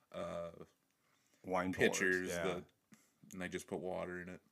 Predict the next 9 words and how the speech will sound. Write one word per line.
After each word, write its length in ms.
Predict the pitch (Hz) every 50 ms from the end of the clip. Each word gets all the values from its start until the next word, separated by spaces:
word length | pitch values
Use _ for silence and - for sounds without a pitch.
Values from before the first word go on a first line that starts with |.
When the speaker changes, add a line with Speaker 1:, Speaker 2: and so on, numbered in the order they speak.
| _ _ _ _ _ _ _ _ _ _ _ - - -
Speaker 1:
I'm 60 | 143
like, 140 | 101 104 104
"Come 140 | - 151 135
on, 160 | 95 90 85
bud. 180 | 76 82 80 90 - _ _ _ _ _ _ _ _ - - _ _ _ _ _ _ _ _ _ _ _ _ _ _ _ _ _ _
What 100 | - -
are 40 | 107
you 60 | 92
doing? 320 | 82 - 87 78 - -